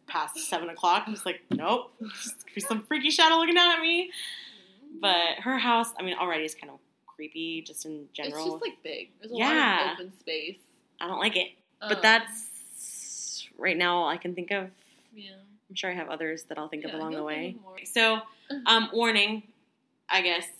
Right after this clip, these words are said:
Speaker 1: Don't try this at home, first of all.
Speaker 2: Yeah, don't, don't play with Ouija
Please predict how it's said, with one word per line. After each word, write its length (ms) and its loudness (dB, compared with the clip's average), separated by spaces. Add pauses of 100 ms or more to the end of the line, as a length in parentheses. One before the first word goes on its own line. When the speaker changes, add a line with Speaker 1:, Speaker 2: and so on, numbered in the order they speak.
(400)
Speaker 1:
Don't 280 6
try 200 10
this 200 8
at 100 10
home, 560 6
first 300 0
of 80 -2
all. 380 2
Speaker 2:
Yeah, 80 -14 (180)
don't, 420 -6
don't 240 -4
play 140 -6
with 100 -6
Ouija 220 -10